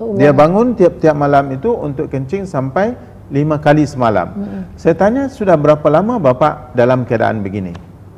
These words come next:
Speaker 2: "Yang tiga kali, dua kali itu sudah lima tahun, Pak," katanya.
Speaker 1: Oh.
Speaker 2: Nah, yang lima kali itu dah dua tahun kebelakangan.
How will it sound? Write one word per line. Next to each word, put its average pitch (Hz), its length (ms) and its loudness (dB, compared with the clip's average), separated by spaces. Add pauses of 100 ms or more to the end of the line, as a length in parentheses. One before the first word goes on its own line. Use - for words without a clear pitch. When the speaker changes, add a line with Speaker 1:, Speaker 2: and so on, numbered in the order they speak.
(480)
Speaker 2:
"Yang 202 400 2
tiga 202 160 4
kali, 196 320 2
dua 190 240 0
kali 190 240 2
itu 247 160 -4
sudah 196 320 0
lima 165 240 0
tahun, 165 400 2
Pak," 95 320 -2
katanya. 87 320 -6
Speaker 1:
Oh. 254 560 -6
Speaker 2:
Nah, 175 480 -6 (240)
yang 156 160 6
lima 185 240 4
kali 190 240 2
itu 190 160 -2
dah 190 160 2
dua 139 240 0
tahun 143 240 2
kebelakangan. 104 640 0